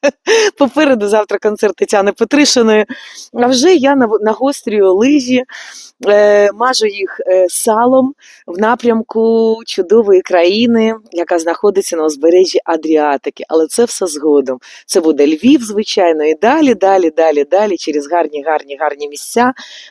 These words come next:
Неймовірна Адріатика, яку я просто обожнюю. А сьогодні, одинадцятого жовтня, я своєю любою Натусею Панчук, ну хто ж, е, оце тільки привід, щоб ви побачилися, <laughs> тому що Оксана,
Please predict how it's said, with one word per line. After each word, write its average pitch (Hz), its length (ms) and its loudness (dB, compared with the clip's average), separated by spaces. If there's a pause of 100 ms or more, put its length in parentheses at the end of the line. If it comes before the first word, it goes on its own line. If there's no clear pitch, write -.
Неймовірна 185 500 0
Адріатика, 165 520 0
яку 151 200 0
я 156 60 2
просто 156 420 -4
обожнюю. 123 540 -8 (340)
А 220 120 0
сьогодні, 247 560 0 (280)
одинадцятого 175 800 0
жовтня, 156 640 -2 (240)
я 220 200 2
своєю 208 460 2
любою 214 360 0
Натусею 196 560 -2
Панчук, 196 480 0 (220)
ну 233 100 0
хто - 240 0
ж, - 80 0 (180)
е, 226 120 2 (160)
оце 302 240 2
тільки 285 320 0
привід, 302 420 2
щоб 277 160 0
ви 277 140 2
побачилися, 285 840 0
<laughs> - 40 -4
тому 277 340 0 (140)
що 302 220 0 (320)
Оксана, 262 400 0